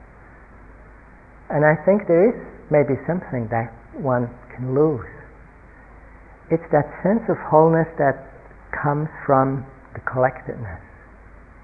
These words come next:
because of our incredibly busy lives, that goes away. The hindrances come back. But it doesn't mean the, the retreat was useless.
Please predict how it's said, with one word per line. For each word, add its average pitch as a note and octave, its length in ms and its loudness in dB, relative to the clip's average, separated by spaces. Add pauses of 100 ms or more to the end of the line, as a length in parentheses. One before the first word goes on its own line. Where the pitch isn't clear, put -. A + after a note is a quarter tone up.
(720)
because D3 360 -2
of C#3 160 -6
our A2 160 0
incredibly C3+ 560 -10
busy A#2 320 -8
lives, G#2 400 -10 (160)
that G#2+ 160 -12
goes G#2+ 200 -14 (120)
away. G#2+ 240 -14 (1700)
The G#2+ 120 -8
hindrances C#3+ 560 -6
come A#2 160 -12
back. A2 440 -10 (1400)
But C#3+ 160 4
it C#3+ 100 2
doesn't E3 300 0
mean C3 240 0
the, G#2 200 -6 (1120)
the A2 60 -12
retreat A#2 520 -8
was A#2+ 200 -12
useless. A2 440 -16